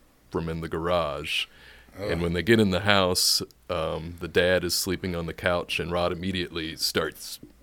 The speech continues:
Speaker 1: beating him
Speaker 2: Oh,
Speaker 1: with the
Speaker 2: jeez.
Speaker 1: crowbar and, and murders him
Speaker 2: Oh,
Speaker 1: right
Speaker 2: my
Speaker 1: away.
Speaker 2: God.
Speaker 1: So the wife, uh, Heather's mother, walks in, and, and she gets it, too. The original plan was not
Speaker 2: Jeez.
Speaker 1: to murder her either, apparently, although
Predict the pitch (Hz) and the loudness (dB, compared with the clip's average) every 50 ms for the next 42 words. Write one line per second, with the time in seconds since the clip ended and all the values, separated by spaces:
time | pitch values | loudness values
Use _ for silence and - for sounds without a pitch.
0 | - - _ - - - _ _ 87 - - 87 82 78 82 78 76 76 76 73 | -20 -20 _ -20 -20 -20 _ _ -10 -6 -4 -4 -4 -4 -6 -8 -10 -10 -10 -14
1 | - - - - - 101 107 101 95 87 78 71 92 90 - - 73 92 98 95 | -18 -20 -16 -10 -6 -4 -2 -2 0 0 0 -2 -4 -4 -6 -6 -4 0 2 4
2 | 92 87 80 82 78 73 76 78 80 78 78 71 76 90 90 90 90 90 82 82 | 4 4 2 0 0 -2 -2 -4 -4 -4 -6 -6 -6 -4 0 2 2 2 0 0
3 | 80 - - - 107 92 90 87 87 85 78 - 73 98 98 87 87 98 107 107 | -2 -2 0 2 2 2 2 2 0 0 -2 -2 0 0 2 2 0 0 -2 -2
4 | 98 85 73 69 69 - - - - - - - - _ - - - 87 80 87 | -4 -4 -6 -6 -8 -10 -14 -20 -20 -20 -20 -20 -18 _ -4 -2 0 0 0 0
5 | 82 85 104 104 95 87 90 - - - - - - _ _ - 85 78 76 78 | 4 6 8 8 8 6 2 0 -2 -6 -14 -18 -20 _ _ 0 0 0 0 -2
6 | 78 - - - - 92 80 85 82 80 95 90 90 87 85 85 82 85 82 80 | -2 -4 -6 -2 0 0 0 0 -2 -2 0 0 2 2 2 0 0 0 -2 -2
7 | 78 - - - 85 80 80 80 82 82 76 78 76 76 71 - 80 78 73 - | -4 -4 -4 -4 -4 -4 -4 -4 -6 -6 -6 -8 -10 -10 -10 -10 -10 -6 -4 -2
8 | - 87 78 80 80 78 - - - - - - 98 80 - 69 - - - - | -2 -2 -2 -2 -4 -4 -4 -8 -12 -10 -4 -2 -2 -2 -2 -6 -14 -16 -14 -10
9 | 80 76 78 85 82 - 85 73 71 - - 85 80 80 76 76 78 - 101 104 | -10 -6 -6 -6 -6 -6 -8 -10 -10 -6 -4 -4 -4 -2 -4 -6 -6 -4 -2 2
10 | 104 95 90 90 87 80 76 73 - - - 92 87 90 90 82 82 78 82 95 | 2 4 4 2 0 -4 -8 -10 -10 -6 -4 -2 0 0 0 0 -2 -4 -4 -2
11 | 95 85 80 85 90 85 78 76 76 78 78 - - - - - 104 87 76 - | -2 -2 0 0 -2 -2 -4 -4 -8 -10 -10 -12 -14 -10 -2 0 0 0 0 -2
12 | - 71 67 69 80 - - 85 82 85 82 78 78 76 76 | -8 -10 -12 -10 -10 -6 -6 -4 -4 -2 -4 -4 -4 -6 -8